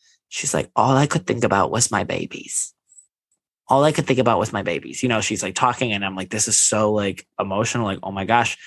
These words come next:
And then, like, the interviewer, like, just had, like, this weird, like, energy.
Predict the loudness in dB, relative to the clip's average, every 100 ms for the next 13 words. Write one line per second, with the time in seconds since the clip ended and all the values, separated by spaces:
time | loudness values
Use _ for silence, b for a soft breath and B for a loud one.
0 | B B B _ 0 0 2 4 4 2
1 | -2 B _ _ -2 0 -2 0 2 4
2 | 4 4 2 2 -2 -4 -2 0 0 0
3 | -2 -6 -2 2 4 4 2 2 0 0
4 | -2 -6 -10